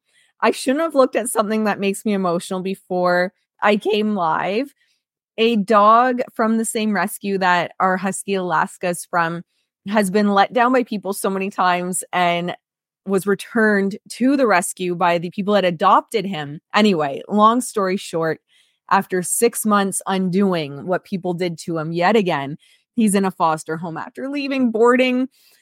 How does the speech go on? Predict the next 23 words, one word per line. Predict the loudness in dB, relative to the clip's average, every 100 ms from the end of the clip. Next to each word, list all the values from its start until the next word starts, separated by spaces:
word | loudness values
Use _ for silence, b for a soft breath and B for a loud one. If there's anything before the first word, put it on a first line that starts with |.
| b -2
And | 2
oh | 4
my | 4 4
goodness, | 2 -2 -2
I'm | 2 2
just | 2
so | 4 4
emotional | 6 4 2 -2 -2
over | 0
animals. | 0 0 0 -2 -2
I'm | -2
sure | 0 2
you're | 2 2
an |
animal | 0 0 0 0
lover | 0 0
if | -4
you're | -6
here, | -4 -2 -2
and | -2
it's | -6 -10
just | -4 -4 -4
hit | -4